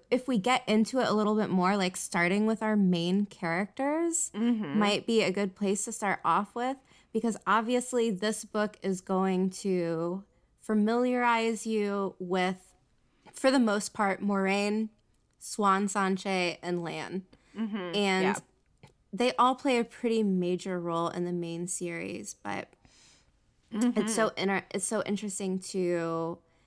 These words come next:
Speaker 1: see Moiraine in a whole new light.
Speaker 2: Mm-hmm.
Speaker 1: And s-, th-, I guess, I guess Lan is maybe the only one that I feel like doesn't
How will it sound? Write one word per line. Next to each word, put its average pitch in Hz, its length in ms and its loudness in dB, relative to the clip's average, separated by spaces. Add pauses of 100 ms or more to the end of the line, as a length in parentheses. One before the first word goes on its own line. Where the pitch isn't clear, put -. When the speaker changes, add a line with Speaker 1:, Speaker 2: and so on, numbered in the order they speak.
(200)
Speaker 1:
see 214 460 -2
Moiraine 185 840 0
in 175 140 -4
a 175 60 -2
whole 185 240 -2
new 220 220 0
light. 170 680 -4
Speaker 2:
Mm-hmm. 220 500 -2
Speaker 1:
And 180 680 -2 (1300)
s-, - 240 -8 (240)
th-, - 140 -10 (140)
I 233 100 2
guess, 320 320 2 (240)
I 226 60 0
guess - 280 0
Lan 208 380 2
is 220 160 -2
maybe 214 260 2
the 185 180 -2
only 190 300 -2
one 175 260 -2
that 185 100 0
I 185 100 0
feel 190 200 -2
like 175 360 -4
doesn't 190 480 -2